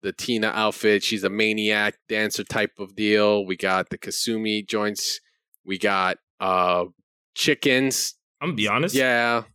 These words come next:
Speaker 2: Nobody's buying this. I, look, I, look, guys, I, I love D O A. It's a fun game. Fun game. Not competitive in my eyes. Very fun. It is competitive game, but my eyes, fun. Um, yes, it's nice to look at.
Speaker 1: Alpha has a fro. Oh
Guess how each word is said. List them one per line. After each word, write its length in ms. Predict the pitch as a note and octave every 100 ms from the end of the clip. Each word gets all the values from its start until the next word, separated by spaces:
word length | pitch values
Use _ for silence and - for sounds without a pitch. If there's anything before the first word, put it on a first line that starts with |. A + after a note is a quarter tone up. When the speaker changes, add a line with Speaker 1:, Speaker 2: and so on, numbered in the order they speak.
| -
Speaker 2:
Nobody's 320 | A#2+ F#3 C4
buying 320 | G2 B2+ D#3 A#2
this. 180 | A2
I, 140 | A2+ C#3
look, 240 | C#3 C3 -
I, 220 | C#3+ C#3+
look, 180 | D3+ C3
guys, 200 | G#2+ -
I, 120 | C#3+
I 240 | C3+ D3 D#3
love 420 | B2 A#2 C#3 C3+
D 160 | C3+
O 140 | C3+ B2+
A. 180 | B2 B2+
It's 260 | - A#2
a 60 | A2
fun 400 | - - A#2+ B2+
game. 600 | A2+ G#2+ A2+ A#2+ C#3 C#3+ _ -
Fun 380 | D#3+ E3 D3+ A#2+
game. 460 | C#3 C3 G2 C#2 _ _
Not 280 | - G2+ G2+
competitive 580 | - B2 C#3 B2+ A#2 G2+
in 60 | G2
my 160 | F#2 F2 F2+
eyes. 220 | D#2+ - - _ G2+
Very 380 | G2 G#2 G#2
fun. 440 | A2+ - D3 A#2+ F2+
It 100 | -
is 320 | D#3 F#3+ D#3 - _ -
competitive 460 | D3 D#3 C3+ G#2
game, 220 | G2 C#3+ G#2
but 200 | F#2 - _ -
my 160 | D3 D#3
eyes, 240 | C#3+ C#3 - -
fun. 220 | B2+ E2 - _ _ _ _ C3+
Um, 340 | D3 C#3+ C#3+
yes, 280 | C3 D3 E3+
it's 220 | D#3 D3
nice 240 | D3 D3+ D3
to 100 | C3+
look 340 | A2 A#2 B2+
at. 300 | D3 E3 -
Speaker 1:
Alpha 340 | E2 E2+ - D2+
has 240 | A2 -
a 40 | -
fro. 440 | - C#2+ D#2+
Oh 20 | C#2+